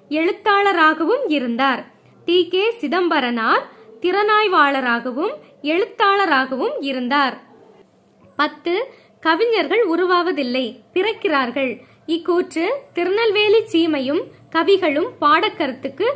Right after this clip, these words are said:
எவ்வாறு பொருந்தும்? உமது கருத்துக்களை வரிசைப்படுத்தி ஐந்து மணித்துளி பேசுவதற்கேற்ற உரை ஒன்றினை எழுதுக. கவிஞர்கள் உருவாவதில்லை, பிறக்கிறார்கள். தமிழ் வளர்த்த நகர் என்னும்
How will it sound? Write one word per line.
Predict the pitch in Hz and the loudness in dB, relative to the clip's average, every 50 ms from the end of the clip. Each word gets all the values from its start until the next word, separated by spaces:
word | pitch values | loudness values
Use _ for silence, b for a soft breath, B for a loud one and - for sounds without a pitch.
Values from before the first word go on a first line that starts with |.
| B B B B B | B B B B B
எவ்வாறு | - 285 302 330 320 392 381 381 403 440 | -4 -2 -2 0 2 2 4 4 2 0
பொருந்தும்? | 427 - 302 262 262 254 240 277 269 226 - B B B B _ | 0 0 -2 0 -2 -2 -2 -2 -2 -4 -6 B B B B _
உமது | 311 339 370 453 480 494 453 - | -2 0 0 2 2 0 0 0
கருத்துக்களை | 370 311 302 311 311 - 330 285 285 311 403 370 | 0 -2 -2 -2 -2 -4 -2 -2 0 0 0 0
வரிசைப்படுத்தி | 294 269 269 294 285 - 392 370 370 - 254 220 202 - - 320 415 571 554 B B B B | 0 0 -2 -2 -2 -2 -2 -2 0 -4 -4 -4 -6 -4 -2 0 0 0 -2 B B B B
ஐந்து | - 277 320 415 480 508 494 427 330 302 | -4 -2 0 0 0 0 0 0 0 0
மணித்துளி | 302 320 320 - 370 339 370 403 392 | 0 -2 -2 -2 0 2 2 2 0
பேசுவதற்கேற்ற | 339 311 311 311 311 370 370 370 359 415 392 - 311 262 254 - - - 349 440 571 554 - - | 0 -2 -2 -2 -2 -2 -2 -2 -2 -4 -4 -4 -4 -4 -4 -4 -4 -4 -2 -2 -2 -4 -8 -10
உரை | 262 269 320 381 440 415 | -6 -4 -2 0 0 0
ஒன்றினை | 349 311 277 240 262 262 370 415 | 0 -2 -2 -4 -4 -2 0 0
எழுதுக. | 349 285 247 254 233 262 262 294 269 240 - - - b b b b b b b b _ | 0 0 -2 -2 -4 -6 -4 -2 -4 -4 -4 -10 -20 b b b b b b b b _
கவிஞர்கள் | - 339 359 381 453 453 453 392 330 277 392 480 453 349 | 0 0 2 2 2 2 2 0 0 0 0 0 2 2
உருவாவதில்லை, | 330 330 349 359 359 359 320 349 254 285 247 240 254 311 427 571 554 - | 0 0 2 2 2 2 2 0 -2 -2 -4 -2 0 0 0 -2 -2 -4
பிறக்கிறார்கள். | 339 311 311 311 320 - 320 277 254 226 226 269 254 214 - - - _ _ _ _ _ _ _ _ _ _ _ | -2 -2 -2 -4 -4 -4 -2 -2 -2 -2 -2 -4 -4 -4 -6 -8 -16 _ _ _ _ _ _ _ _ _ _ _
தமிழ் | 370 349 349 415 453 427 | 2 4 4 4 2 2
வளர்த்த | 427 415 427 415 427 - 480 466 | 2 0 0 -2 -2 -4 -2 0
நகர் | 359 277 262 311 349 330 | 0 0 0 0 -2 0
என்னும் | 294 302 262 254 254 269 285 339 415 - | 0 0 -2 0 -2 -2 -2 -2 -4 -6